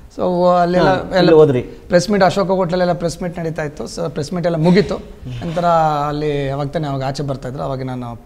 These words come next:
Speaker 1: ಪೇಪರ್ ಕೊಟ್ಟೆ, ಇದೇ ಥರನೇ ಅವ್ರ ಫೋಟೋ ಎಲ್ಲ ಇತ್ತು. ಅದೇ ಥರ ಫೋಟೋ ಅವರು ಏನ್ ತಿಳ್ಕೊಂಡ್ರು, mostly ಓ, ನನ್ನ ಬಗ್ಗೆ ಚೆನ್ನಾಗ್ ಬರ್ದಿದ್ದಾರೇನೋ ಅಂತ ತಿಳ್ಕೊಂಡ್ರು.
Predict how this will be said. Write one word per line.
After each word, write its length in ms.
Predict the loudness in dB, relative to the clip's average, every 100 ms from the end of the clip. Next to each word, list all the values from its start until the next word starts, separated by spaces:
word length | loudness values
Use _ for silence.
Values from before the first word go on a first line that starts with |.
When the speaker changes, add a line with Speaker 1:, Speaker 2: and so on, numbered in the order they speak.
| -10
Speaker 1:
ಪೇಪರ್ 260 | -8 -6 -6
ಕೊಟ್ಟೆ, 200 | -6 -4
ಇದೇ 160 | -2
ಥರನೇ 260 | 0 -2 -2
ಅವ್ರ 140 | -6
ಫೋಟೋ 240 | -6 -4 -2
ಎಲ್ಲ 160 | -2
ಇತ್ತು. 420 | -4 -6 -10 -12 -20 -20 -20 -20 -10 0
ಅದೇ 120 | 2
ಥರ 200 | 2 0
ಫೋಟೋ 260 | 0 0 2
ಅವರು 280 | 4 4
ಏನ್ 120 | 4 2
ತಿಳ್ಕೊಂಡ್ರು, 400 | -2 -2 -2 -2
mostly 340 | -4 -2 0
ಓ, 160 | 2 0
ನನ್ನ 160 | -2
ಬಗ್ಗೆ 200 | -2 -2
ಚೆನ್ನಾಗ್ 300 | -2 -2 -2
ಬರ್ದಿದ್ದಾರೇನೋ 460 | 0 4 6 6 4
ಅಂತ 100 | 0
ತಿಳ್ಕೊಂಡ್ರು. 360 | -2 -4 -6